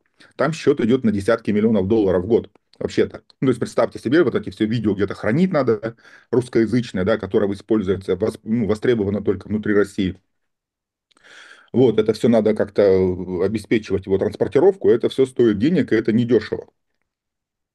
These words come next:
Тем не менее, эти корпорации как-то это всё поддерживают, а, вот. И уж как это, насколько это долго может продолжаться, я пока не знаю. Но, скорее всего, опять же, да, по опыту, то, что мы смотрим, происходит с тем же Гуглом,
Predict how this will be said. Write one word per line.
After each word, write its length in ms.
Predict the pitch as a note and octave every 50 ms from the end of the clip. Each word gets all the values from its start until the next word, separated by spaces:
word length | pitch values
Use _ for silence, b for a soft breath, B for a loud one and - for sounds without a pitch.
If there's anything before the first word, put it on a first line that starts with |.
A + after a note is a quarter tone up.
| _ _ _ _ _ _ _
Тем 140 | - C3+ B2+
не 80 | G#2+
менее, 260 | A#2+ C3+ E3+ G3 G3 C3+
эти 120 | G#2+ A2
корпорации 680 | - A2 G#2 - A2 G#2+ A#2+ A#2 - - G#2+ G2 F#2+ F#2
как-то 220 | - - - G2
это 140 | F#2 F#2+ E2
всё 160 | - - G2+
поддерживают, 760 | F#2+ G#2 G#2 G2+ - F#3+ G#3 G3 F#3+ F#3+ E3 D#3+ D3 C3+ - b b b b b b b b b b b
а, 280 | - F2+ E2+ F#2+ F#2+
вот. 360 | G#2 G#2 B2 A2+ G#2 - - _ _ _ _ _ _ -
И 440 | B2+ C3+ B2+ B2+ B2+ B2+ B2+ B2+ B2+ A#2+
уж 520 | A#2 A2+ A2 A2+ A2+ A2+ A2 A2 G#2+ - -
как 300 | - - C3 B2 B2 -
это, 200 | A2 G#2+ A2+ G#2+ G#2 G#2 G2+ G#2 G#2 G#2+
насколько 540 | G#2+ A#2+ G#2+ - - - C3+ C3 B2 - A2
это 160 | G#2+ - G#2
долго 340 | G#2 G2+ B2 A#2 G#2 G2 F#2+
может 400 | G2 G#2 G#2 F#2+ F#2+ F#2+ F2+ -
продолжаться, 540 | G2 G2+ G2 G2+ G#2 C#3 E3 E3 - - G#2+
я 180 | G#2 G2+ G2
пока 240 | F#2+ - F2+ F#2 G2
не 120 | F#2+ G2
знаю. 340 | F2+ G#2+ D3 D#3+ D#3 C3+ - B B B B B
Но, 60 | C3
скорее 360 | B2+ - - A#2 C#3+ F3+ F3+
всего, 380 | F3 - - - B2 G#2+ G2+ F#2
опять 260 | F#2 F#2+ - - -
же, 80 | - G2+
да, 160 | F#2+ A2+ A2+
по 100 | - -
опыту, 440 | G2+ A2 A2 G#2+ G#2+ - - G2+ F#2
то, 100 | G2 F#2
что 140 | - - F2+
мы 100 | - A2
смотрим, 380 | G2+ A2 G#2 G2+ - - E2
происходит 340 | - G2+ G2+ - A#2+ G#2+ G#2
с 60 | -
тем 160 | - A#2+ A2
же 80 | G#2 G#2
Гуглом, 440 | G2 G#2+ G2+ A2+ A2+ G#2 F2 D#2+